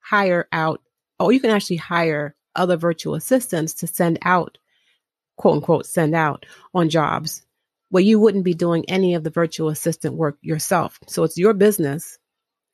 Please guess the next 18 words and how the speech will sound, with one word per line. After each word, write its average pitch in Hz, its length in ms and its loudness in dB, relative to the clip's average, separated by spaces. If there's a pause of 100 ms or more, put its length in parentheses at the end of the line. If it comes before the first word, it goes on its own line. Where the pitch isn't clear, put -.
(140)
You 208 180 4
hire 202 440 4
virtual 170 360 0
assistants 156 720 -4 (200)
and 175 160 0
then 165 200 4
you 196 220 4
assign 165 460 0
them 131 320 -10 (560)
to - 220 0
other 147 440 0 (100)
jobs, - 600 -2 (540)
right? 185 420 0
So 170 120 -2
you 170 180 0
own 170 180 2
the 170 60 0
business. 208 560 0